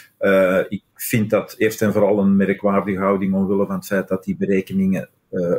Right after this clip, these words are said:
gemaakt zijn door een organisme waar de vakbonden ook in vertegenwoordigd zijn. En ten tweede, toch ook een beetje vreemd, dat men met een dergelijke boute stelling afkomt op een moment dat, eh,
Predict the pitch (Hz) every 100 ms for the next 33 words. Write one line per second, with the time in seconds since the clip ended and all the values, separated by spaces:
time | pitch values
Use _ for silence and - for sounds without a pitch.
0 | - 123 _ 107 107 110 - 107 101 101
1 | 101 95 95 98 92 95 98 90 95 92
2 | 95 92 95 95 95 - 98 - 127 131
3 | - 135 127 139 139 131 - 131 156 -
4 | - - - - - 110 113 85 - 101
5 | 135 131 104 - 107 104 98 92 104 -
6 | 92 87 - - 90 123 147 - _ _
7 | _ 104 101 101 95 92 90 90 90 117
8 | 120 113 101 104 95 92 87 85 85 90
9 | - 110 123 104 - 120 123 98 110 123
10 | - 139 139 - _ _ - - 101 95
11 | 90 107 135 135 101 101 90 - -